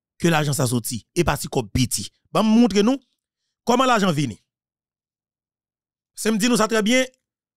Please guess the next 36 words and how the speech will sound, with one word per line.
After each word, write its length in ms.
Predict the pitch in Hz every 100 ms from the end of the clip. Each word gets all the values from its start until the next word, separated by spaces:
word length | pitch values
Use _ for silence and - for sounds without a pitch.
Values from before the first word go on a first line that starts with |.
| _ _ _ -
Parler 240 | 240 311
de 100 | 302
pays, 500 | 202 226 247 269 - _
c'est 160 | -
pas 120 | 262 277
goumen. 400 | 226 226 226 180 - _ _ _ _ _ _ _ _ _ _ _ _ _ _ _ _ _ _ _ _
Goumen 260 | 185 269
dans 140 | 254 226
bouche, 640 | 180 247 - - - - _ _ _ _ _ _
parler 220 | 202 220
de 40 | 226
la 80 | 226
Dominique 340 | 220 214 196
animal 360 | 196 208 214 202
qui 80 |
va 100 | 185
résoudre 240 | 196 190 160
le 40 |
problème 300 | 160 147 127
non. 140 | 123 110 _ _ _ _ _ _ _
Mais 100 | 196
c'est 340 | - 254 - _
Emete 540 | 240 247 247 220 262
Guy 120 | 196 240
Philippe 300 | 240 214 -
président 640 | 214 208 208 180 269 208 - _
dans 80 | 190
le 40 |
pays 180 | 214 208
d'Haïti. 560 | 202 208 185 285 277 - _ _ _ _ _ -
C'est 180 | -
mettre 240 | 285 269 254
ministre 300 | 247 240 -
Nader 240 | 233 208
au 120 | 220 202
pouvoir. 580 | 196 160 233 240 -